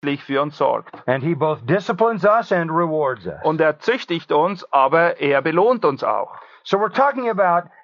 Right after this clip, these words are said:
Speaker 2: absolute ownership,
Speaker 1: Und wir sprechen hier von einer allumfassenden Eigentümerschaft,
Speaker 2: absolute control,
Speaker 1: Kontrolle,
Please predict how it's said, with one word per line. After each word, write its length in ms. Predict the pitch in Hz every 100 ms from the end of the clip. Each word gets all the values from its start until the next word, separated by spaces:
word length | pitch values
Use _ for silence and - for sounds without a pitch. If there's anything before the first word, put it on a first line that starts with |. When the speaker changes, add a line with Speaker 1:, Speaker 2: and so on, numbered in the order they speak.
| -
Speaker 2:
absolute 600 | 160 226 190 262 247 185
ownership, 540 | 147 131 120 131 139 - _ _
Speaker 1:
Und 160 | 165
wir 160 | 170 175
sprechen 400 | - 196 226 175
hier 160 | 170
von 140 | 165 170
einer 240 | 165 156
allumfassenden 1040 | 151 233 254 233 - 202 214 208 185 185 170
Eigentümerschaft, 1040 | 147 190 185 147 139 123 110 135 175 - -
Speaker 2:
absolute 580 | 156 214 175 226 233 -
control, 500 | 240 214 160 123 113 - _ _ _ _ _ _ _ -
Speaker 1:
Kontrolle, 580 | 226 175 151 147 180